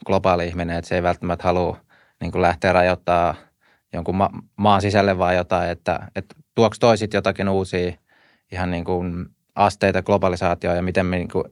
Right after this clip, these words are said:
eri puolilta maailmaa pääseekin vaikuttaa niinku semmoisiin asioihin, mihin ei ole ennen pystynyt?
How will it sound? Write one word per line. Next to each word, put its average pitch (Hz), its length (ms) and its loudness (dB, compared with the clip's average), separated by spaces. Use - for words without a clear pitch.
eri 104 180 2
puolilta 98 400 2
maailmaa 90 440 0
pääseekin 95 500 -2
vaikuttaa 92 460 0
niinku 87 180 -4
semmoisiin 98 320 2
asioihin, 90 360 0
mihin 90 260 -2
ei 92 160 0
ole 92 100 4
ennen 95 160 0
pystynyt? 90 380 -4